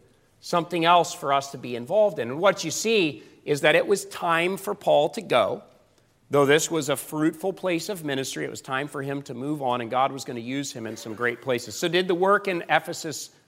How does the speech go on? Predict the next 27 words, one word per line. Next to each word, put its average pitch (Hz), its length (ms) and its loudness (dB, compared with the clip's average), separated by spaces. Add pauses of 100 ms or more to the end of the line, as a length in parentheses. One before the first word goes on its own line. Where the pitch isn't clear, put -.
(400)
stop? - 640 -2 (1120)
No. 131 400 -8 (1400)
No, 185 320 6
because 143 360 0
for 156 160 -4
two 202 260 -4
years, 170 640 2
Paul 170 380 4
had 151 220 -2
been 135 180 -2
discipling 147 720 0
and 113 140 -12
teaching 160 460 -6
and 117 100 -6
training, 165 400 -2
and 123 100 -2
there 143 140 2
were 135 140 0
faithful 160 500 -4
men. 131 480 -2 (720)
And 156 160 2
what 170 180 6
happened 175 460 4
was, 131 420 4
after 160 440 2
Paul 143 440 2
left, 143 560 2